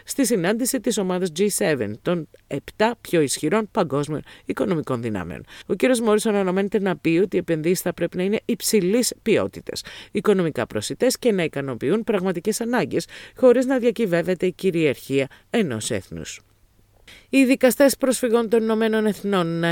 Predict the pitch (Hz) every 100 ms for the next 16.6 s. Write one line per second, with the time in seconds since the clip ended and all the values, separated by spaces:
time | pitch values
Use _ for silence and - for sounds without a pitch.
0 | - 202 185 180 170 214 196 175 180 175
1 | 185 180 170 175 - - 170 170 156 151
2 | 165 180 - 220 202 156 135 156 147 139
3 | 175 156 127 - 190 156 156 143 151 139
4 | 147 139 - 147 147 139 - 160 143 165
5 | 160 151 156 151 165 147 95 107 - -
6 | - - - - - - 175 196 - 190
7 | 208 165 - 110 120 233 233 165 151 160
8 | 135 123 - 220 220 208 202 190 180 170
9 | 160 156 190 208 185 180 175 151 180 180
10 | 165 151 151 - 214 240 233 208 156 -
11 | 202 - 254 202 196 147 - 165 180 -
12 | 139 123 104 78 67 60 - - - 160
13 | 170 208 208 262 196 147 131 127 135 131
14 | 139 143 170 196 - 247 180 - 196 233
15 | 208 233 - 165 131 196 190 - 190 -
16 | 208 190 151 113 - 85